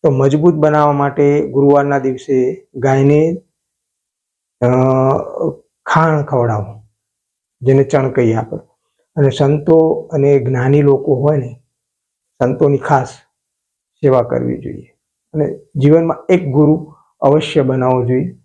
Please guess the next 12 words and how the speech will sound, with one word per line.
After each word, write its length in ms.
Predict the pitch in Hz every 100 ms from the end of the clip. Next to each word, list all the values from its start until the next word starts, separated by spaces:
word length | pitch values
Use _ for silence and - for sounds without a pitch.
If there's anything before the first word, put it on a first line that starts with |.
| _ _ -
જેથી 320 | 120 127 131
કરી 260 | - 135 160
ગુરુની 760 | 135 135 147 151 185 190 _ 131
બ્લેસિંગ 560 | 139 147 180 151 - _ _ _ _ _ _
એમને 180 | 139 131
પ્રાપ્ત 440 | 123 113 110 - -
થાય. 280 | 113 107 _ _ _ _ _ _ -
દસમો 400 | 156 160 170 165
ભાવ 480 | 160 165 185 180 - _ _ _ _ _ _ _ _ _ _ _ -
કર્મનો 420 | 180 160 156 160 147
ભાવ, 420 | 139 135 - _ _ _ _ -
વ્યવસાય, 640 | 127 135 139 156 139 131